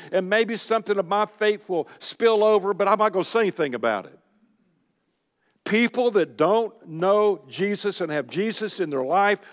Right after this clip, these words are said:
one day are gonna be lost for eternity. You do not go into oblivion. You have a conscience. You will be alert and aware of where you are and that you missed it. Now, for those of you that don't know Christ, you need to be listening.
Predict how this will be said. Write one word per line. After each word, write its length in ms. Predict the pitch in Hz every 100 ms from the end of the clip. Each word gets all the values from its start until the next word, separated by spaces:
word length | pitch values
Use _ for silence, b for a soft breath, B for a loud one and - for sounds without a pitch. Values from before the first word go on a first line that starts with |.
| B B
one 260 | 143 180
day 320 | 165 202 214 202
are 140 | 165
gonna 200 | 151 147
be 140 | 131
lost 460 | 127 156 190 208 -
for 160 | 185 147
eternity. 680 | 120 180 196 214 208 220 - B
You 160 | 156 151
do 260 | 113 196 254
not 260 | 233 180
go 200 | 170 170
into 240 | 151 160 131
oblivion. 640 | 110 165 214 214 220 208 B B
You 180 | 160
have 340 | 139 214 262 247
a 140 | 190 151
conscience. 640 | - 196 214 - 226 - B
You 160 | 180 185
will 120 | 160
be 160 | 135 160
alert 460 | 151 151 214 226 196
and 120 | 151
aware 380 | 143 147 208 208
of 220 | 165 120
where 180 | 190 214
you 240 | 190 185
are 260 | 196 202 202 B
and 160 | 160 135
that 120 | 151
you 140 | 156
missed 360 | 151 196 - 160
it. 100 | - _ _ _ _ _ _ _ _ b b b
Now, 160 | 170 165
for 200 | - 170
those 260 | 220 247
of 140 | 208 180
you 160 | 208
that 160 | 185 147
don't 240 | 220 247
know 120 | 208
Christ, 440 | 170 185 185 196 226
you 100 | 247
need 140 | 226
to 40 | 196
be 120 | 208
listening. 500 | 220 240 - 120